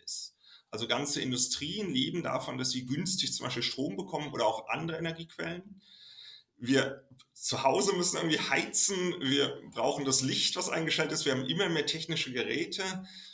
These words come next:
wir fahren Auto, überlegen jetzt, ob wir umstellen auf E-Mobilität, auch in dem Bereich. Aber selbst wenn nicht, also das ist ja trotzdem Energiethema, dass wir eben dann mit anderen, ähm, Stoffen fahren.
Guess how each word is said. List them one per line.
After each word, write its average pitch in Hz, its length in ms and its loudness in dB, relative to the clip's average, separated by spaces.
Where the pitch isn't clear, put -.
wir 131 160 4
fahren 135 460 2
Auto, 170 640 2
überlegen 135 520 2
jetzt, - 240 2
ob - 160 -4
wir 127 100 0
umstellen 135 480 -4
auf - 500 -4
E-Mobilität, 165 920 -2
auch 131 120 -2
in 110 120 -6
dem 170 260 -2
Bereich. 147 640 0
Aber 127 180 6
selbst 123 300 2
wenn 120 180 4
nicht, - 480 4
also 127 160 2
das 120 200 0
ist - 60 0
ja - 60 2
trotzdem - 480 2
Energiethema, 113 760 0
dass 110 220 -4
wir 113 100 -2
eben 117 200 -2
dann 117 140 -4
mit 117 220 -6
anderen, 101 440 -2
ähm, 98 340 -6
Stoffen 95 380 -8
fahren. 98 520 -8